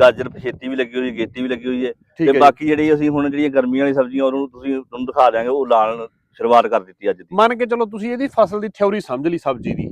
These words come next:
Speaker 1: ਹਾਂਜੀ।
Speaker 2: ਜਿਵੇਂ ਗੇਤੀ ਤੇ ਪਛੇਤੀ ਤੁਸੀਂ ਗੱਲ ਕਰੀ ਹੈ।
Speaker 1: ਹਾਂਜੀ।
Speaker 2: ਵੀ ਉਹ ਤੁਸੀਂ ਉਹਦੀ ਸਮਝ ਲਈ, ਉਹਦੀ ਮੇ-, ਮੇਨ ਤੇ ਵੀ ਜਿਵੇਂ, ਅਹ, ਲੈ, ਰੈਗੂਲਰ ਆਪਣੇ ਕੋਲੇ ਜ਼ਿਆਦਾ ਕੁਆਂਟੀਟੀ ਸਬਜ਼ੀ ਨਾ ਹੋਵੇ,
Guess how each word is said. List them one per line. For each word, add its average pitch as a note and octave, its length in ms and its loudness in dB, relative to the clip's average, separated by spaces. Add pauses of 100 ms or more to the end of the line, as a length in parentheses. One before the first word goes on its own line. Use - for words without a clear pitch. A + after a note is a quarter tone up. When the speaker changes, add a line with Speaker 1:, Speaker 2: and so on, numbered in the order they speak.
Speaker 1:
ਹਾਂਜੀ। G2+ 260 0
Speaker 2:
ਜਿਵੇਂ G3+ 200 4
ਗੇਤੀ F#3+ 300 2
ਤੇ F#3 120 0
ਪਛੇਤੀ F3+ 360 -10
ਤੁਸੀਂ E3 240 -6
ਗੱਲ C#3+ 200 -2
ਕਰੀ G#2+ 280 -10
ਹੈ। G#2+ 40 -14 (120)
Speaker 1:
ਹਾਂਜੀ। G2 220 -4 (420)
Speaker 2:
ਵੀ G#3+ 120 -2
ਉਹ B3 120 4
ਤੁਸੀਂ A#3+ 260 -4
ਉਹਦੀ C4 280 -6 (240)
ਸਮਝ F#3+ 320 -2
ਲਈ, A#3 160 -2
ਉਹਦੀ A3 140 -2
ਮੇ-, G#3 280 -2
ਮੇਨ F3+ 400 -2
ਤੇ F3+ 120 -4
ਵੀ F3+ 120 -4
ਜਿਵੇਂ, F3+ 160 -2
ਅਹ, E3 640 -6 (180)
ਲੈ, F3+ 320 4
ਰੈਗੂਲਰ A3 440 6
ਆਪਣੇ F#3+ 220 2
ਕੋਲੇ G3 160 0
ਜ਼ਿਆਦਾ F#3+ 300 4
ਕੁਆਂਟੀਟੀ G#3+ 340 -4
ਸਬਜ਼ੀ F3+ 300 -4
ਨਾ D3+ 100 -6
ਹੋਵੇ, G#2 200 -12